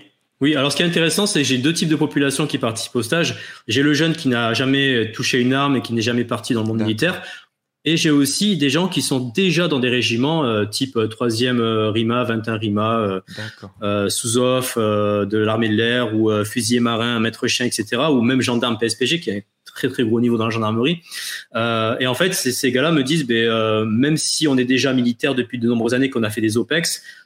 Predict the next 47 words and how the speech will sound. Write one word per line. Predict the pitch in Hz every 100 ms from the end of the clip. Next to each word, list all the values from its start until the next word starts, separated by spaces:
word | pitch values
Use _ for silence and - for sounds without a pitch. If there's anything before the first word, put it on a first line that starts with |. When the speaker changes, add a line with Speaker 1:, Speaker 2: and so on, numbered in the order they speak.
| _
Speaker 1:
dans | 127
ton | 135 135
stage, | 123 156 147
on | 120
découvre | 107 151 160 - 170 135
des | 117 117 113
nouvelles | 113 131 135
compétences, | 139 123 131 147 160 170 -
euh, | 117 110 107
qu'on, | 107 117
euh, | 110 110
qu'on | 113
pourrait | 107 110 117
voir | 131 123
nulle | 127
part | 123 123
ailleurs. | 117 101 - _ _ _ _ 101
Speaker 2:
D'accord. | 113 113 - 92 _ _ _ _ _
Et | 120
tu | 113 127
dis | 127 156
que, | 151 127 117 113 110
en | 117
fait, | 113 147 143 123
euh, | 110 107 104 104 104 95 98
l'une | 110 117 127 160 151
des, | 123 107 104 101 _ _ -
l'une | 131 151
des | 147
compétences | 143 143 143 139 - 151 143
qu'on, | 123 113 107 107
enfin, | 107 107
des | 107 113
volets | 131 135
qu'on | 139 120
voit | 113 110 131 131 123
nulle | 117
part | 113 120 110
ailleurs, | 110 117 135 135
c'est, | - 101
c'est | 95 -
quand | 117
même | 120
cet | 101
aspect | 107 - 113
développement | 110 110 120 123
personnel. | 117 120 - 120 147 120